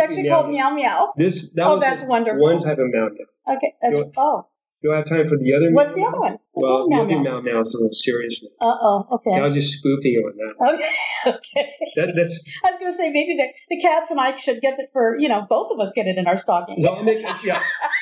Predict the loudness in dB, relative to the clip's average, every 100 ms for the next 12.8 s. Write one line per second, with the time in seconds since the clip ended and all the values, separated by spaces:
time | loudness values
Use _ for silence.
0 | 0 0 0 -8 -6 -2 -2 -4 -2 -4
1 | -4 -8 -8 -8 -6 -6 -6 -4 -2 -2
2 | 0 2 2 0 0 2 0 2 4 6
3 | 2 0 0 2 2 2 4 4 4 2
4 | 2 0 -2 0 2 4 4 4 2 0
5 | 0 0 2 2 2 2 -6 _ -2 -2
6 | 2 0 0 -4 -2 0 2 2 2 2
7 | 0 -2 -2 -2 0 0 4 4 4 4
8 | 2 4 2 0 0 2 2 2 2 2
9 | 0 0 0 2 2 4 2 2 2 2
10 | 2 0 -2 -4 -6 -8 -4 0 2 0
11 | 0 0 0 -6 _ -2 0 0 0 0
12 | 2 4 4 0 -2 4 4